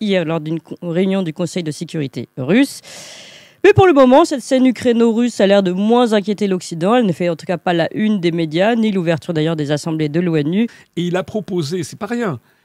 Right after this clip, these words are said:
Speaker 2: il a proposé un changement de la doctrine militaire russe.
Speaker 1: Oui.
Speaker 2: Vous savez que les États ont des doctrines militaires
Speaker 1: Oui.
Speaker 2: qu'ils publient pour que tout le monde le sache, ou que leurs adversaires sachent,
Speaker 1: Mmh.
Speaker 2: sachent à quoi s'en tenir.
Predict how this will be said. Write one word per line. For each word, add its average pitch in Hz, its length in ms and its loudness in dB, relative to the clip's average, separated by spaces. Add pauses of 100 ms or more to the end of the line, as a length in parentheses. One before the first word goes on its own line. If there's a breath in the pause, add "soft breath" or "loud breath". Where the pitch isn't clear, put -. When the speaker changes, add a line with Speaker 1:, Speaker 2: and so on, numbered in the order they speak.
Speaker 2:
il 160 120 -6
a 170 60 -4
proposé 214 500 -4
un 147 120 -4
changement 240 580 -6
de 190 100 -4
la 120 120 -6
doctrine 175 480 -8
militaire 160 480 -4
russe. 123 340 -10
Speaker 1:
Oui. 202 140 -6 (100)
Speaker 2:
Vous 127 160 -12
savez 170 220 -4
que 131 120 -12
les 127 160 -8
États 190 400 -8
ont 156 160 -4
des 123 140 -6
doctrines 165 360 -6
militaires 156 460 -6
Speaker 1:
Oui. 226 120 -12
Speaker 2:
qu'ils 147 160 -12
publient 151 440 -6 (260)
pour 110 160 -18
que 143 80 -6
tout 131 200 -8
le 156 60 0
monde 196 160 -2
le 156 80 -4
sache, 202 240 -8 (100)
ou 139 120 -8
que 117 120 -12
leurs 123 320 -6
adversaires 127 400 -8
sachent, 196 380 -10
Speaker 1:
Mmh. 233 60 -6
Speaker 2:
sachent 196 200 -2
à 170 40 -8
quoi 156 140 -10
s'en 135 180 -12
tenir. 135 240 -10